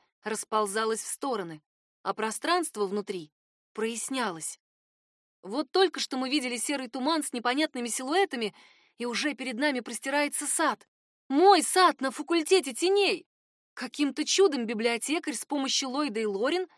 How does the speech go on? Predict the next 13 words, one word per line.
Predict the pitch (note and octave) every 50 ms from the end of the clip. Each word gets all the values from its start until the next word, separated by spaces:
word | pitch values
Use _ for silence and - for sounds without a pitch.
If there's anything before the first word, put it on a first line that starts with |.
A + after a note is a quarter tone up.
| _ _ _ _
открыла | - A3+ A3+ - - A#3+ C4 C4+ B3+ A#3
проход, | - A3+ A3+ G#3 - - A3 A3 G#3+
минуя | A#3 B3+ C4 C4 C#4 D4 D4+
лабиринт. | D#4+ F4 D#4 F#4+ G#4 G#4+ G#4 D#4 G#3 - - - _ _ _ _ _ _ _ _ _ _ _ _ _ _ _ _ _ _ -
«Смотрите, | - - - F#3+ G#3+ A#3 A#3 - E4 F#4 F#4+ E4 - B3+ G#3 D#3 - _ _ _ _ _ _
что-то | - - - C#4 C4+ C4+ D4+
происходит!» | - D#4+ F4 F4+ E4+ - - - A4 A4+ G4 A#3+ A#3+ G#3 - _ _ _ _ _ _ _ _ _ _ _ _ _ _ _ _
закричал | G3 F#3 A3 - C#4+ D4 A#3+ - E4+ D4+ A#3+
один | B3 B3+ A3+ C#4 D4 B3+
из | A#3+ G#3+
охранников, | B3+ B3 - - F4+ G4 G4 F4+ D#4 - C4 G#3+
стерегших | - - C#4 C4 B3 - - A#3+ - -
портал, | B3 B3+ B3+ - B3+ A3 F#3+ E3